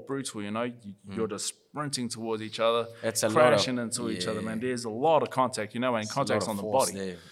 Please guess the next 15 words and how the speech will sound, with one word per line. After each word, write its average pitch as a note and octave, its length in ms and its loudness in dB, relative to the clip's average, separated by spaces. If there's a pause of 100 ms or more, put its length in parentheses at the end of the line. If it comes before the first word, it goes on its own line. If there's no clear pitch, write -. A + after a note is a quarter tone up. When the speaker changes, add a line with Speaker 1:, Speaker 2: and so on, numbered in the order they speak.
(180)
Speaker 2:
Mm. F#2+ 60 -8 (200)
Speaker 1:
Yeah, F#2 80 -12
so, G#2 280 0
um, F#2 540 -2 (640)
yeah, G2+ 260 0
so A2+ 200 0
I C3+ 80 8
didn't E3 180 2
really C3+ 140 0
like A#2 260 2
that, A#2+ 220 2
but A2 160 2
I G#2+ 140 4
liked C3 440 2
the, G2+ 420 0